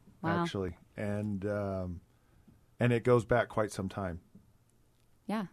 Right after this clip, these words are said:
Speaker 2: And, and it's like, uh, like, real recent, it, I came to this realization, um, that I had this pain that I was feeling,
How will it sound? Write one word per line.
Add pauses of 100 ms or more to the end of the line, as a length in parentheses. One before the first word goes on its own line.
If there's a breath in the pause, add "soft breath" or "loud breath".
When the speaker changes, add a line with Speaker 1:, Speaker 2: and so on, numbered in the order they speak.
(160)
Speaker 2:
And,
and
it's
like, (600 soft breath)
uh, (100)
like,
real
recent, (120)
it, (220)
I
came
to
this (380 soft breath)
realization, (200)
um, (760)
that
I
had
this
pain
that
I
was
feeling,